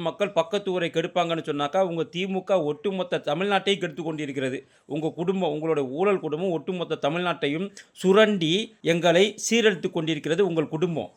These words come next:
உங்கள் குடும்பம் இல்லை என்று சொன்னால் அண்டை மாநிலங்கள் கூட உருப்பட்டுரும். ஏன்னா, அந்த அளவுக்கு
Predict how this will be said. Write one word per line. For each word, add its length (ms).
உங்கள் 340
குடும்பம் 380
இல்லை 180
என்று 220
சொன்னால் 380
அண்டை 340
மாநிலங்கள் 460
கூட 180
உருப்பட்டுரும். 520
ஏன்னா, 180
அந்த 120
அளவுக்கு 220